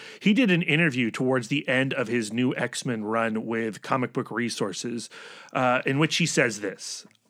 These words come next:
"I was trying to talk about the fact that being gay is just a label, like being black or being British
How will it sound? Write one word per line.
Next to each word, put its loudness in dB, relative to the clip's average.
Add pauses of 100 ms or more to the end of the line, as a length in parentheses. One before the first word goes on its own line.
(120)
"I 4
was 4
trying 2
to 0
talk 2
about 4
the -4
fact 2
that -4
being 6
gay 4
is -2
just 0
a 2
label, -2 (360)
like 2
being 4
black 4
or 2
being 2
British 2